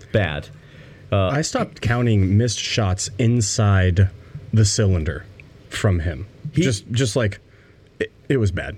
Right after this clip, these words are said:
Speaker 1: He was, he was four of twelve from the field, uh, for eight points. He was oh four from three, but he missed. It wasn't just that he missed,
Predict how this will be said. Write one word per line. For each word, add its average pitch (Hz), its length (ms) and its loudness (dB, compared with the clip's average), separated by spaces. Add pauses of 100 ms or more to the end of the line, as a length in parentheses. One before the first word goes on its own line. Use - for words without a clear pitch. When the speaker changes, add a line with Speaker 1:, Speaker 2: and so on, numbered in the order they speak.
(120)
Speaker 1:
He 208 160 2
was, 240 300 -4 (340)
he 196 160 0
was 247 160 -2
four 196 320 -2
of 123 100 -4
twelve 104 720 0 (400)
from 113 640 0 (240)
the 101 120 2
field, 101 680 0 (880)
uh, 101 360 2
for - 200 0
eight 123 260 0
points. 107 680 0 (720)
He 139 120 0
was 123 120 0
oh 135 220 0
four 127 280 -2
from 107 220 0
three, 104 580 2 (120)
but 139 120 2
he 156 180 0
missed. 147 460 -2
It 143 80 0
wasn't 180 320 0
just 131 300 -2
that 113 140 2
he 104 80 2
missed, 104 680 0